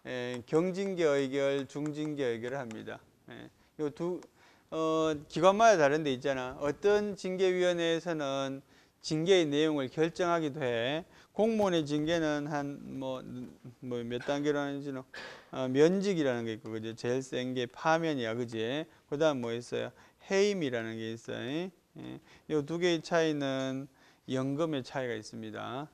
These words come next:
예. 그다음에 뭐 있어요? 정직이야, 그지? 예.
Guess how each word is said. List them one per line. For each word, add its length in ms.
예. 220
그다음에 340
뭐 120
있어요? 340
정직이야, 680
그지? 680
예. 280